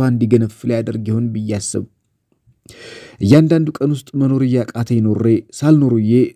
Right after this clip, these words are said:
ሳልውል በድን አካሌ ይዤ ለቀናት ገፋሁት። አንድ ወር ከአንድ ሳምንት።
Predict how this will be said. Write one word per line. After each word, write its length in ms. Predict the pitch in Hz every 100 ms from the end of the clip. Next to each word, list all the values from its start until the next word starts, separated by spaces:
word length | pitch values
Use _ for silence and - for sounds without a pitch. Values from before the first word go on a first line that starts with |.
| -
ሳልውል 400 | 135 143 139 147
በድን 300 | 123 107 107
አካሌ 340 | 98 104 104 101
ይዤ 200 | 98 98 117 104 _ _ _ _ _ _ _
ለቀናት 480 | 104 147 165 175 170
ገፋሁት። 500 | 110 95 - 87 85 - _ _ _ _ _ _ _ _ _ _ _ _ _ _
አንድ 220 | 135 180 135
ወር 140 | 156 - _
ከአንድ 280 | 160 160 120
ሳምንት። 500 | 95 87 90 90